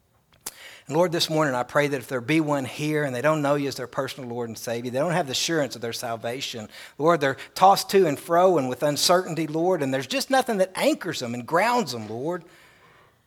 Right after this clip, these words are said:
May you just start working in their heart right now and show them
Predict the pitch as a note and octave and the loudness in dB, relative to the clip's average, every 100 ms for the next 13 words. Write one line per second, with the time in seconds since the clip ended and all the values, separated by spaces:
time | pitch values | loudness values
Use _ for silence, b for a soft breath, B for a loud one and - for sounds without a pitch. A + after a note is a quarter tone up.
0 | _ - G#3+ A#3 F#3 E3 F#3 D#3 C3 C3+ | _ -8 -6 -2 -2 0 -2 -2 -2 -4
1 | C#3 B2+ A2+ - - C#3 C3+ C3 A#2+ B2+ | -4 -4 -6 -8 -4 -4 -2 -6 -6 -8
2 | A#2+ A#2+ A2+ - A#2+ B2 A#2 | -6 -6 -6 -6 -6 -6 -8